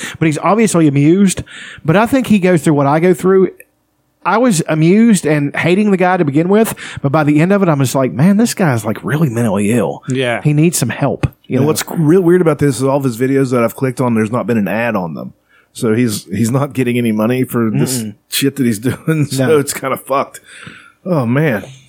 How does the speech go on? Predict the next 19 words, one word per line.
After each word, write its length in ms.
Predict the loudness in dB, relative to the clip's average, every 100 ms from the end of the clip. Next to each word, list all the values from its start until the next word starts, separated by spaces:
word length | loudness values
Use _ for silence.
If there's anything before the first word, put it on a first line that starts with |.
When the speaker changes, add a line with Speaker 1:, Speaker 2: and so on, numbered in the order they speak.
| _ -6
Speaker 3:
There's 440 | -2 0 0 -4 -8 _ _ _ _ _ _ _ _ -6
Speaker 2:
It's 160 | -6
funny, 340 | -2 0 0 0
like, 320 | -2 -4 -6
that, 340 | -6 -2 -2 0
that 160 | -2
I, 340 | 0 -4 -8 -6
Speaker 3:
<sighs> 40 |
Speaker 2:
that 100 | -4
I 120 | -2 -2
would 180 | -4
say 220 | -2 -2 -2
that 200 | -2 -2
about 260 | -2 -4
somebody. 260 | -2 -2 -2
I'm, 100 | -2
like, 180 | -4 -4
so 200 | -2 0
against 560 | 0 -2 -4 -4 -6